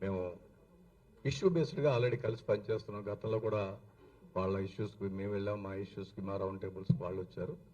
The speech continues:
So, కార్డియల్ రిలేషన్‌షిప్ అయితే మెయింటైన్ చేస్తున్నాం. So, డెఫినెట్గా కాంగ్రెస్, సిపిఐ, సిపిఎం, యాంటీ బీజేపీ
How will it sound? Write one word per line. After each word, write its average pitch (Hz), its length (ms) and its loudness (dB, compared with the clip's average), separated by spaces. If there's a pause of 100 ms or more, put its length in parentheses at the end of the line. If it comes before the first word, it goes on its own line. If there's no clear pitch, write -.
(600)
So, 135 80 6 (520)
కార్డియల్ 139 360 4
రిలేషన్‌షిప్ 131 680 -2
అయితే 110 160 2
మెయింటైన్ 101 380 -2
చేస్తున్నాం. 85 400 4
So, 113 140 2
డెఫినెట్గా 127 500 0 (1900)
కాంగ్రెస్, 139 460 10
సిపిఐ, 135 380 6
సిపిఎం, 120 460 2 (1000)
యాంటీ 127 300 6
బీజేపీ 139 520 4